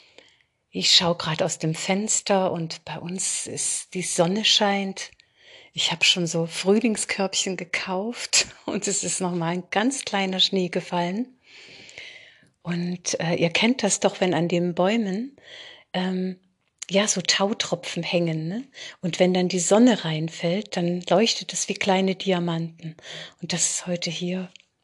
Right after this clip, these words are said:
am Baum vor meinem Fenster. Ja, dieser Impuls, diesen Podcast aufzunehmen, ist ja der, weil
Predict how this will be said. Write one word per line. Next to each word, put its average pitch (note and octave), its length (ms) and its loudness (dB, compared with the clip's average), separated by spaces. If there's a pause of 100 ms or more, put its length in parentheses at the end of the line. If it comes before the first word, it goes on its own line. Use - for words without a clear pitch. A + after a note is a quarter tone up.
(1300)
am D#3 220 -6
Baum F3 340 0
vor - 180 -10
meinem D#3+ 260 -4
Fenster. F#3 720 -8 (2000)
Ja, G#3 500 6 (960)
dieser - 240 4
Impuls, G#3 680 2
diesen G3 280 0
Podcast - 580 -8
aufzunehmen, F#3+ 880 0 (600)
ist - 680 -6 (1160)
ja A3 380 0 (180)
der, A3+ 400 6
weil G#3 260 4